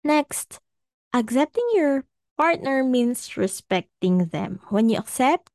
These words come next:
them, you respect your differences. You may not agree on everything.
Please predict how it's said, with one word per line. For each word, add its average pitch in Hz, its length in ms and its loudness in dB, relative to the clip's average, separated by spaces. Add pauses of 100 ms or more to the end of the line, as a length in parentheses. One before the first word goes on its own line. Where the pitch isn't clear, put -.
(140)
them, 190 420 -4 (260)
you 269 440 0
respect 240 880 -2 (500)
your 233 280 2
differences. 254 1160 -2 (260)
You 320 180 0
may 381 160 2
not 269 400 2
agree 214 680 0
on 190 280 0
everything. 190 1000 0